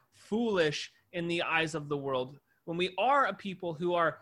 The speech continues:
not wise according to worldly standards, or we're not powerful, or not of noble birth, it's only then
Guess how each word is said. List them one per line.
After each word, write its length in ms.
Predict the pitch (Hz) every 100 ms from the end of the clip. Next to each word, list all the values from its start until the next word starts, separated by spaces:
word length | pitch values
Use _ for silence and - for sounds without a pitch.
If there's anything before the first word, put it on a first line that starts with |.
| _ -
not 300 | 180 196 170
wise 480 | 156 175 220 214 170
according 400 | 156 - 170 170
to 100 | 160
worldly 440 | 151 170 190 160
standards, 600 | 156 - 156 156 147 147
or 60 | 165
we're 240 | 170 165
not 340 | 156 185 226 -
powerful, 840 | 190 170 151 147 160 151 147 139 156
or 260 | 160 156
not 300 | 160 190 247 -
of 220 | 156 139
noble 420 | 151 156 147 151
birth, 420 | 135 131 123 123 - _ _ - -
it's 140 | 180 -
only 380 | 233 294 302 233
then 440 | 185 320 262 208